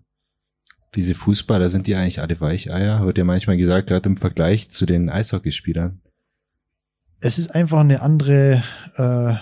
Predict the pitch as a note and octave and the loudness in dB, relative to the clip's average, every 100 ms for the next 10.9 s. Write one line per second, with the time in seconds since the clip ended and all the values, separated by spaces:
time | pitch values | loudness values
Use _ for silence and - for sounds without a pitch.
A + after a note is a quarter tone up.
0 | C#3 B2 C3 A#2+ A#2 B2 A#2+ G2+ G2+ C3+ | -2 0 2 2 2 0 0 -6 -8 -10
1 | C3 B2+ A2+ - _ _ _ _ _ F3 | -8 -10 -12 -16 _ _ _ _ _ -20
2 | - _ _ _ _ _ _ _ _ _ | -20 _ _ _ _ _ _ _ _ _
3 | _ _ _ _ _ _ E3+ C3+ - _ | _ _ _ _ _ _ -6 -4 -6 _
4 | _ D3 - _ _ _ _ - B2 C3+ | _ -18 -18 _ _ _ _ -4 0 2
5 | D3 C#3 C#3 C3+ C3 D3 - A#2+ G#2+ G#2 | 2 2 -2 -2 0 0 0 -2 0 2
6 | G#2+ A2+ C3+ C3 B2+ B2 C#3 C3 C3 A#2+ | 2 2 0 0 0 0 -2 -2 -4 -6
7 | - C3+ A2 B2 C3 C3+ - A#2 - - | -6 -4 -2 -2 -2 -4 -2 -4 -4 -8
8 | G#2 - _ _ _ _ _ _ _ - | -10 -12 _ _ _ _ _ _ _ -6
9 | B2 C#3 C#3+ C#3 - - C#3 C#3+ C#3+ C3 | -2 0 2 0 -2 0 2 2 2 0
10 | B2+ B2 A#2 A#2+ A#2+ A2+ A2 G#2 F#2+ | 0 -2 0 0 0 0 -2 -4 -8